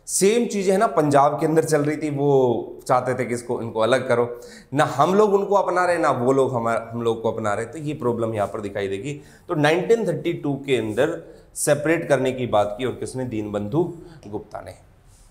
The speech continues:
आपको ज़्यादा फैक्चुअल इन्फॉर्मेशन पे नहीं जाना है, क्योंकि वो सारी चीज़ें मैं नोट्स में प्रोवाइड करवा दूंगा, सिर्फ स्टोरी को सुनते हुए चलना है। नाइनटीन थर्टी टू के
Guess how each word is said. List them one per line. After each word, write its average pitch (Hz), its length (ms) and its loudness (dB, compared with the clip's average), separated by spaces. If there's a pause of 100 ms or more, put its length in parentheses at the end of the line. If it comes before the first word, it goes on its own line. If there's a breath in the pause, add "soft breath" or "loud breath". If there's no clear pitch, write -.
(200 soft breath)
आपको 147 200 2
ज़्यादा 156 260 6
फैक्चुअल 165 400 0
इन्फॉर्मेशन 147 520 0
पे 143 80 2
नहीं 135 140 0
जाना 127 220 2
है, 180 100 -2
क्योंकि 143 380 -10
वो 156 80 0
सारी 151 300 4
चीज़ें 143 240 -2
मैं 139 120 2
नोट्स 127 260 0
में 131 140 -4
प्रोवाइड 117 340 2
करवा 104 220 0
दूंगा, 123 160 -4
सिर्फ 156 220 -6
स्टोरी 123 320 -2
को 127 100 -4
सुनते 110 280 -8
हुए 107 140 -6
चलना - 300 -14
है। - 60 -20 (1120 soft breath)
नाइनटीन 208 440 4
थर्टी 180 260 0
टू 170 200 -2
के 160 160 -4